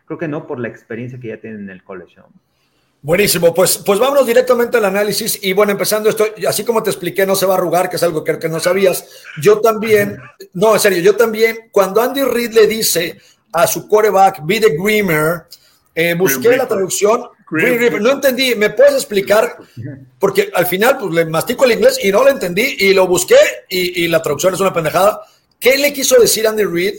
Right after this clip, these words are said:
Speaker 2: con eso?
Speaker 3: No, y, y es, ah, darle la muerte, ¿no? Es, es be-, tener, ah,
Speaker 2: Cuando viene la muerte, vuélvete a la muerte.
Speaker 3: es darle, soy, ¿cómo se explica?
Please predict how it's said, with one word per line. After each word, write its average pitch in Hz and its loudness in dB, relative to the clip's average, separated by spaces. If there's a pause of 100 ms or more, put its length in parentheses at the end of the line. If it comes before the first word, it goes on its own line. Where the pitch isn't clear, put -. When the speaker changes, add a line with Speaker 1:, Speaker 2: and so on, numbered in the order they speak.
(140)
Speaker 2:
con 165 -4
eso? - -6 (1000)
Speaker 3:
No, 208 -6 (220)
y, 180 -4 (320)
y - -20
es, - -14 (1400)
ah, 165 -8
darle 185 -8
la 165 -8
muerte, 156 -12
¿no? 156 -20
Es, 151 -16
es 160 -16
be-, 185 -10
tener, 160 -10 (160)
ah, 131 -10
Speaker 2:
Cuando 185 4
viene 254 4
la 233 6
muerte, 233 4
vuélvete 220 2
a - 6
la 190 6
muerte. 214 2 (840)
Speaker 3:
es 175 -14
darle, 180 -6 (960)
soy, 170 -14 (720)
¿cómo 110 -20
se - -20
explica? - -20